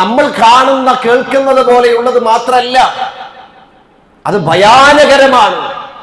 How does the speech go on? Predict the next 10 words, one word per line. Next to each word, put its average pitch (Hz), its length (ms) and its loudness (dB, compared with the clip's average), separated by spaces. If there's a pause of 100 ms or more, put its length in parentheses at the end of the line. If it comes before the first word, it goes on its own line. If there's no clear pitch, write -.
(880)
റസൂലുള്ളാഹി 240 600 0
സ്വല്ലല്ലാഹു 226 600 0
അലൈഹി 240 260 -2
വസല്ലം 240 440 -4 (1400)
എല്ലാ 220 200 2 (380)
ദിവസവും 269 440 0 (2000)
നരകത്തിൽ 247 520 0
നിന്ന് 226 160 -2 (100)
കാവൽ 254 320 4 (100)
തേടുമായിരുന്നു. 190 640 -2